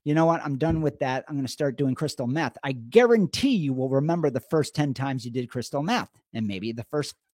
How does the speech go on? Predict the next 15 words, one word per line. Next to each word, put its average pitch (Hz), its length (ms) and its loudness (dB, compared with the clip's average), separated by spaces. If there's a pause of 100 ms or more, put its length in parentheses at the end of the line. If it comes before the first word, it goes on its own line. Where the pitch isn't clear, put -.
thousand 190 480 2
times. 98 400 -12 (260)
Eventually, 113 640 -2
it's 104 120 -8
gonna 110 180 -4
be, 104 140 -4
seem 120 360 0
automatic, 143 600 -2 (400)
but 107 120 -12
that 143 200 -2
doesn't 175 240 0
mean 160 220 2
you're 147 100 2
not 143 300 2
conscious. - 760 -4